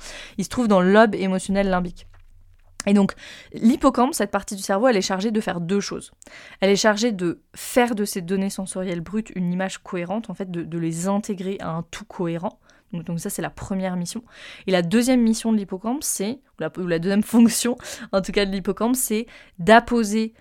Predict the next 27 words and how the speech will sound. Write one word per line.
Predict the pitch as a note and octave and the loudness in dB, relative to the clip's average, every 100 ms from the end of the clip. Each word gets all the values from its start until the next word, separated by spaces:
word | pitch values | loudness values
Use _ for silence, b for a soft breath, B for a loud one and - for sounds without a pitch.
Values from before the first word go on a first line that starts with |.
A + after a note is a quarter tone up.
| b b | b b
sur | - - A3+ | -2 0 2
les | |
souvenirs | A#3+ G3+ A#3+ C4 | 2 4 4 4
une | G3 | 2
étiquette | F#3+ - - A3 - | 2 -2 -2 -2 -2
temporelle. | G#3 G3 F#3 - - _ - | -4 -2 -4 -6 -10 _ -2
Donc | F#3+ | 0
ça | F3+ | 4
veut | F#3+ | 4
dire | F3+ - | 2 4
quoi ? | A#3 | 4
Ça | C4 G#3 | 6 2
veut | F3 | 2
dire | F3+ A3+ - | -2 -4 -6
transférer | - F2 A#3 A#3+ A#3+ - G3+ G#3+ | -6 -2 2 2 0 -4 -2 0
en | F#3 | 0
fait | G3 F3+ | -2 -4
toutes | - G#3 | -6 -8
ces | - F#3 | -6 -4
données | F3 F3+ A3+ | -2 2 2
dans | G#3 | 4
la | F#3 | 4
mémoire | F3+ F3 E3 - | 2 0 -2 -4
permanente | - G#3 G3 F#3 F#3+ G3 | 0 2 2 2 0 -2
à | F3+ | -2
long | E3 | -4
terme, | E3+ A3+ E4 | -2 0 0